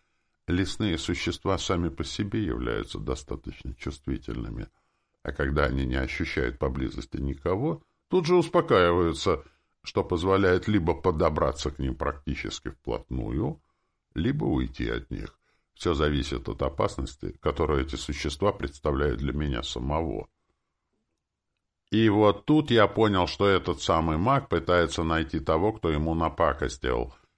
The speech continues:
ведь он наверняка рассчитывал на то, что лучники своими стрелами собьют защиту с кареты,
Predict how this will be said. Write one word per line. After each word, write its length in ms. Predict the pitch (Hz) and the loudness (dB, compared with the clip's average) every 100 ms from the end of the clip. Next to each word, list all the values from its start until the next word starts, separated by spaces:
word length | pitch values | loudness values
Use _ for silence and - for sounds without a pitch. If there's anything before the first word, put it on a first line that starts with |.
| _ | _
ведь 240 | - 69 | -8 -4
он 140 | 78 76 | -2 0
наверняка 540 | 78 82 87 110 147 | 0 0 0 0 2
рассчитывал 560 | 123 - 92 80 76 69 | 2 0 -2 0 0 0
на 140 | 73 | -2
то, 160 | 71 71 | -2 -4
что 200 | - 73 | -2 -2
лучники 520 | 85 110 - 65 - | -2 -4 -6 -6 -6
своими 440 | - 67 71 67 | -4 -2 0 -2
стрелами 600 | 65 - 135 113 78 67 69 - _ _ | -6 -4 0 2 0 -2 -6 -16 _ _
собьют 600 | - 123 107 92 64 55 | 0 0 2 -2 -2 -2
защиту 500 | 65 - - - 58 | -4 -4 -8 -8 -10
с 80 | |
кареты, 640 | - 67 57 50 - - | -4 -4 -4 -6 -6 -8